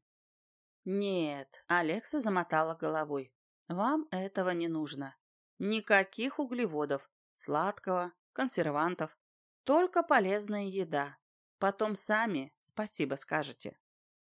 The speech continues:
Эмиль взял ложку и в несколько заходов затолкал в себя половину содержимого тарелки.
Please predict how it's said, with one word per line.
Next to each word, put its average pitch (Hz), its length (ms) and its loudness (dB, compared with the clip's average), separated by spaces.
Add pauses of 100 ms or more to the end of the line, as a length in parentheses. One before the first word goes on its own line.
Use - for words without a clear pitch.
(220)
Эмиль 254 420 2
взял 220 320 4
ложку 170 600 -4 (180)
и 202 160 2
в 185 80 0
несколько 185 640 -2
заходов 220 560 0 (140)
затолкал 202 840 2 (220)
в - 80 -14
себя 226 400 4
половину 208 640 4
содержимого 175 800 -2
тарелки. 147 640 -2